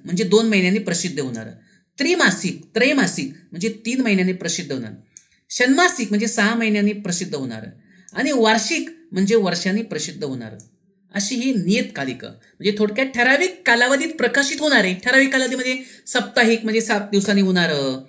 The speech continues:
पाक्षिक पंधरा दिवसानं, मासिक महिन्यानं प्रसिद्ध होणारं, अ, वार्षिक वर्षानं, त्रैमासिक तीन महिन्यांनी, सहा महिन्यांनी, अशा प्रकारे ठराविक, अ,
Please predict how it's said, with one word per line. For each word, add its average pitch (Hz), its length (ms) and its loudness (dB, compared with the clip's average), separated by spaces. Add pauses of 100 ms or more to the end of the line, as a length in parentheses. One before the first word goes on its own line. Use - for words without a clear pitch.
(220)
पाक्षिक 254 460 -2
पंधरा 208 220 4
दिवसानं, 170 720 0
मासिक 202 360 -2
महिन्यानं 214 360 2
प्रसिद्ध 202 380 -4
होणारं, 131 640 -10 (760)
अ, 160 240 -2
वार्षिक 185 420 2
वर्षानं, 190 640 2 (100)
त्रैमासिक 262 500 0
तीन 269 180 4
महिन्यांनी, 175 420 0
सहा 240 280 2
महिन्यांनी, 165 540 -2 (300)
अशा 294 220 0
प्रकारे 220 460 0
ठराविक, 233 560 2
अ, 277 180 2